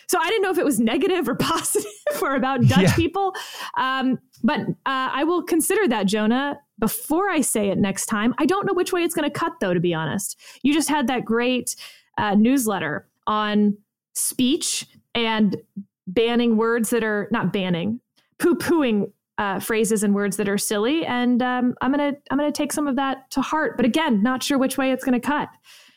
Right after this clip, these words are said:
Speaker 1: All right, very last thing, lightning round. Uh, favorite holiday tradition. It can be an item of food. It can be,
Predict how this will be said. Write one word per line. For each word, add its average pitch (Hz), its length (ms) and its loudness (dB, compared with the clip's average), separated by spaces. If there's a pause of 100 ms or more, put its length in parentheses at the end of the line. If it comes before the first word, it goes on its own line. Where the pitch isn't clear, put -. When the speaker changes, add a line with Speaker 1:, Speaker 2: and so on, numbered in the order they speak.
(280)
Speaker 1:
All 311 60 2
right, 277 220 0 (160)
very 349 260 2
last 320 320 2
thing, 247 360 2
lightning 277 420 2
round. 214 520 0 (1500)
Uh, - 160 -2
favorite 339 600 0 (480)
holiday 269 800 0 (440)
tradition. 226 800 2
It 226 120 2
can 226 160 4
be 220 360 2
an 202 120 0
item 370 240 0
of 320 120 0
food. 262 560 2
It - 140 -2
can 226 140 4
be, 214 480 2